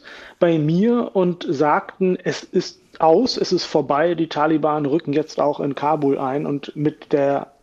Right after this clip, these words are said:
Einnahme Kabuls ist Afghanistan in der Hand der Taliban. Und, äh, im Grunde genommen haben die sich verabschiedet von mir. Das war sehr schwer zu ertragen, dass man plötzlich so Mails, n-, n-, WhatsApp-Nachrichten bekommt, äh,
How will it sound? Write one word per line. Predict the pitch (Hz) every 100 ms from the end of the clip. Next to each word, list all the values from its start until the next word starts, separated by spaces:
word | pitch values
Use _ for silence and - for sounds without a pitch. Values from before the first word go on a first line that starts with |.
| -
Einnahme | 156 208 208 180 170 170
Kabuls | 165 135 147 156 156 -
ist | 180 - 147
Afghanistan | - 147 151 175 - 156 147 147
in | 147 143 - - - - - -
der | 143
Hand | 151 160 -
der | 143
Taliban. | - 139 131 123 127
Und, | 147 143 139
äh, | 160 147 147
im | 170 147
Grunde | 156 196
genommen | 180 175 147
haben | 156
die | 151
sich | 151
verabschiedet | - 139 - - 135 127
von | - 123
mir. | 127
Das | 127 -
war | 147
sehr | 135 170 202
schwer | 175 190
zu | 190 -
ertragen, | - - 139 160 214 208 - - -
dass | - 151
man | 156
plötzlich | - 208 - 175
so | 160 151
Mails, | 165 165 151 151 143 175 208 202 - -
n-, | 90
n-, | 147 165 165
WhatsApp-Nachrichten | 156 190 - 190 - 160 175 180 165 - 170
bekommt, | 170 - 170 175 165 - - - - -
äh, | 156 151